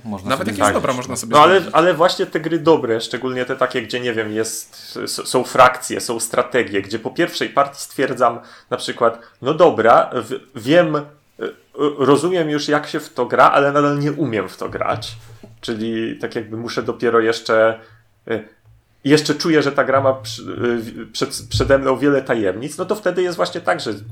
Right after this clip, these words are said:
Speaker 3: zagra się raz, drugi, potem, y, po jakimś czasie trzeci, czwarty i, i tak jakby do-, dopiero w pewnym momencie, y, to nie jest tak, że "O, planujemy sobie, zagramy pięć razy", tylko gra-, gramy do momentu, kiedy stwierdzimy,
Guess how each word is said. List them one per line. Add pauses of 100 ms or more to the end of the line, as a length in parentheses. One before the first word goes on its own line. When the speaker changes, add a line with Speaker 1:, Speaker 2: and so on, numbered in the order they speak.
(440)
Speaker 3:
zagra
się
raz,
drugi,
potem, (320)
y,
po
jakimś
czasie
trzeci,
czwarty (200)
i, (160)
i
tak
jakby (180)
do-,
dopiero
w
pewnym
momencie, (500)
y, (180)
to
nie
jest
tak,
że
"O,
planujemy
sobie, (200)
zagramy
pięć
razy",
tylko (240)
gra-,
gramy
do
momentu,
kiedy
stwierdzimy,